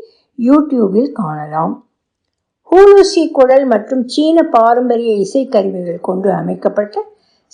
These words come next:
சிம்பொனி, இதையும் YouTube-இல் காணலாம். கொரிய பாரம்பரிய தந்தி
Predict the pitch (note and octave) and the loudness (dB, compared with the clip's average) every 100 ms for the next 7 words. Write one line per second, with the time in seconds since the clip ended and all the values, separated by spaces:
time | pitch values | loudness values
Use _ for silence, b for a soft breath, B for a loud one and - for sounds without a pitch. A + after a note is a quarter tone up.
0 | - B3 B3 A3+ F#3+ F#3+ G#3+ - A3+ B3 | 2 2 4 0 -2 -2 -4 -6 0 2
1 | B3 D4 G#4 B3 A#3+ A#3+ A3 G3 G#3+ C#4 | 2 2 0 0 -2 -2 -2 -2 -2 -6
2 | G#3+ D#3+ D#3 D#3 E3 F#3 - _ - _ | -10 -12 -10 -6 -6 -6 -10 _ -20 _
3 | _ - D#4+ F4 A#4+ A#4 D4 C4+ D4+ D#4+ | _ 0 4 8 6 6 4 6 4 4
4 | D4 B3+ A#3+ A#3+ - _ _ _ _ _ | 2 2 2 0 -2 _ _ _ _ _
5 | B3+ B3+ E4 E4+ | 2 4 6 6